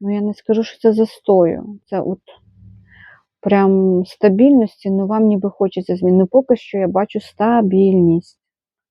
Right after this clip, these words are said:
Ви хочете про-, про-, м, прогресу, ви хочете, щоб вас похвалили,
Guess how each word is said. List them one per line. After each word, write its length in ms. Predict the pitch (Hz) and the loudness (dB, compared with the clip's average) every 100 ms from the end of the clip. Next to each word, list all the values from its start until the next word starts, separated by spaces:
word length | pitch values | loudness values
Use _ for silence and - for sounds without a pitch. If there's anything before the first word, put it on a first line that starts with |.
| - | -8
Ви 120 | 185 | -6
хочете 580 | - 233 233 202 202 196 _ _ _ _ _ - | -2 -2 -2 -8 -10 -20 _ _ _ _ _ -6
про-, 380 | 208 202 - 202 | -4 -4 -4 -4
про-, 680 | 208 208 202 190 196 196 190 | 0 0 0 -2 -2 -2 -4
м, 60 | |
прогресу, 540 | 185 202 196 202 196 196 | -4 -4 -2 -2 -2 -6
ви 80 | 185 | -10
хочете, 220 | 202 214 | -10 -10
щоб 140 | - - | -8 -4
вас 180 | 208 _ | -4 _
похвалили, 760 | 220 - 226 208 170 185 180 | -10 -2 0 2 0 0 -2